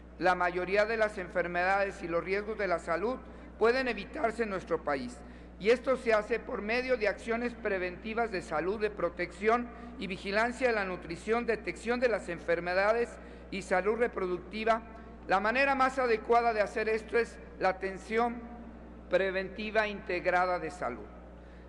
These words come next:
La realización de todas estas acciones por la misma persona, de acuerdo a la edad, sexo, factores de riesgo, es una consulta preventiva realizada por el mismo personal,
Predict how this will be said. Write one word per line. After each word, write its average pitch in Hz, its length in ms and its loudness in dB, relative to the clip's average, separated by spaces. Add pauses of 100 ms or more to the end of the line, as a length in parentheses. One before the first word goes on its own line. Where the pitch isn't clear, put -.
La 185 160 4
realización 208 640 2
de 294 100 0
todas 254 400 2
estas 220 380 0
acciones 202 480 -4
por 160 240 0
la 160 100 2
misma 208 460 -4
persona, 196 640 -2 (520)
de 196 120 6
acuerdo 247 540 4
a 220 60 6
la 175 140 2
edad, 180 280 2
sexo, 196 640 0
factores 180 560 -2
de 170 140 4
riesgo, 185 640 0 (540)
es 240 260 4 (280)
una 208 320 0
consulta 202 640 0
preventiva 202 800 0 (140)
realizada 190 600 2
por 180 160 -2
el 175 120 -2
mismo 220 400 -6
personal, 185 600 -2